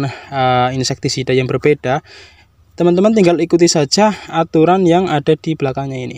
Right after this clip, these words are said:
Misalnya menggunakan Abasel, misal takarannya satu mili per liter ya. Jika teman-teman tinggal mengikuti itu saja. Jadi jika teman-teman menggunakan tangki yang enam belas liter, misalkan satu mili per liter, berarti menggunakan enam belas mili sampai dua puluh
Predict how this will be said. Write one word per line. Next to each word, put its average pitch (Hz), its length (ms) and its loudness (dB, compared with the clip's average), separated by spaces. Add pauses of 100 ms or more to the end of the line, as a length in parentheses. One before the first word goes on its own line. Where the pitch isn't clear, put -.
Misalnya 160 400 0
menggunakan 143 720 0 (960)
Abasel, 139 640 0
misal 151 240 -6
takarannya 143 400 -2
satu 139 320 -2
mili 143 400 -2
per 139 160 -4
liter 135 240 -2
ya. 127 160 0
Jika 123 240 -4
teman-teman 131 480 -4 (400)
tinggal 156 480 0
mengikuti 143 400 -4
itu 131 80 -4
saja. 123 400 -8 (320)
Jadi 123 240 -4
jika 135 240 -6
teman-teman 127 400 -6
menggunakan 127 480 -2
tangki 127 240 -2
yang 131 80 -2
enam 127 160 -2
belas 123 240 -4
liter, 160 320 0 (240)
misalkan 127 480 -6
satu 127 240 -8
mili 123 240 -6
per 123 160 -6
liter, 127 240 -6
berarti 127 240 -10
menggunakan 127 480 -4 (400)
enam 123 320 -4
belas 117 400 -6
mili 131 320 0
sampai 127 320 -4
dua 123 240 -10
puluh 123 160 -10